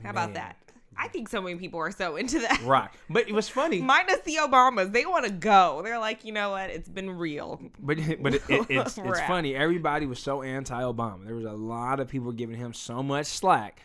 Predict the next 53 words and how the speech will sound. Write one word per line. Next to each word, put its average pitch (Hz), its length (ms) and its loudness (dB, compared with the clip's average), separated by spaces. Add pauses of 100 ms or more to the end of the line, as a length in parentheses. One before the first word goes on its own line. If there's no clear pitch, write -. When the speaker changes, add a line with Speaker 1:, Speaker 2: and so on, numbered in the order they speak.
(160)
Speaker 2:
so 131 280 -2
much 165 260 2
flack. 139 420 0
Then 127 300 -2
here 143 240 2
are 165 60 4
the 151 140 0
two 202 560 2
individuals 220 500 0
that 165 160 4
are 160 60 2
running. 165 280 2
Now 139 160 0
all 147 60 0
of 143 60 -2
a 139 40 -8
sudden 143 200 -4
it's 127 100 -6
like, 113 160 -4
"Hmm, 160 140 -8 (360)
this 135 140 -8
President 123 360 0
Obama 117 360 -2
guy's 104 240 -10
not 113 160 -8
too 120 100 -4
bad, 151 260 0
huh?" 117 120 -10 (640)
Yeah. 107 220 -10 (140)
Speaker 1:
Wait. 107 140 -12
Speaker 2:
Mm-hmm, 110 300 -12 (100)
mm-hmm. 135 180 -8 (140)
Yep. 117 220 -4
Speaker 1:
Ugh, 240 160 -4 (200)
God 156 220 -10
bless 156 220 -14
Speaker 2:
Yep. 151 100 -6
Speaker 1:
Obama. 139 480 -4 (360)
I 440 260 -2
might 175 600 -6
have 214 240 -2
had, 180 360 -6
it 214 140 -6
wasn't 339 260 -4
even, 247 200 -10
like, 170 240 -4
a 160 120 -2
sexy 185 520 -8
time 233 480 -8
dream 254 360 -4 (120)
<laughs> - 40 -12
about 262 380 -2
him. 269 300 -6